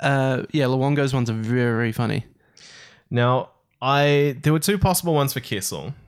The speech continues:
Speaker 2: There was the one where he absolutely ripped into, uh, Team U S A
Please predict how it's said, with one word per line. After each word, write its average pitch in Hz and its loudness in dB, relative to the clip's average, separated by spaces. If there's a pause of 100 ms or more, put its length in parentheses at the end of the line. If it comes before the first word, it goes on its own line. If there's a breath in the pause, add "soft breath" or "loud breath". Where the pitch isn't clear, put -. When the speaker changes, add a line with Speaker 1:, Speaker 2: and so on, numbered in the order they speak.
(880 loud breath)
Speaker 2:
There 127 2
was 127 2
the 143 2
one 139 4
where 117 2 (880)
he 117 0
absolutely 113 0
ripped 107 -2
into, 98 -2
uh, 92 -6
Team 101 0
U 95 0
S - -2
A 101 -4